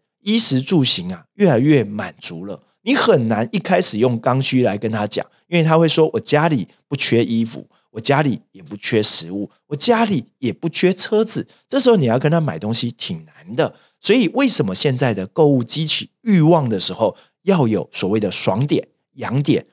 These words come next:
而进而有痛点，甚至买到东西你还要有晒点，也就是分享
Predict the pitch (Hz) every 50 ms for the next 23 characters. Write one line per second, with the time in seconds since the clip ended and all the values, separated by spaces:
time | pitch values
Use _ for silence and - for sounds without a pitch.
0 | _ _ _ 117 127 131 - - - 220 185 143 117 98 95 95 82 76 - _
1 | - - 170 120 95 90 - - _ _ _ _ _ _ _ _ _ - - -
2 | 311 214 175 - - 202 156 131 120 - _ - 139 - - - - 151 139 120
3 | 135 123 127 - - 113 110 - _ _ 117 107 90 87 - 85 101 123 139 131
4 | 113 92 - - - - - 185 160 117 87 - - 110 98 - - _ _ _
5 | _ - 101 92 117 113 110 117 107 - _ - 139 127 123 131 131 - - 92